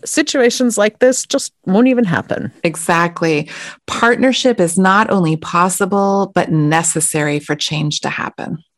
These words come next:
Speaker 1: And the foundation of partnership is about building trust with one another, which will never happen as long as we're sticking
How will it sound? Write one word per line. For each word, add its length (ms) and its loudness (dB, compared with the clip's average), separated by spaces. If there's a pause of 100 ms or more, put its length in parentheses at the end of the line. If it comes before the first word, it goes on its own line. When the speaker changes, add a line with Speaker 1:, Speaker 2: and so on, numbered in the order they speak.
(140)
Speaker 1:
And 120 0
the 60 0
foundation 600 2
of 100 -2
partnership 680 -4
is 120 -2
about 280 2
building 320 2
trust 460 -2
with 160 -6
one 140 0
another, 480 0 (440)
which 300 2
will 120 4
never 260 4
happen 480 -2
as 160 -4
long 200 2
as 160 -4
we're 60 0
sticking 480 -2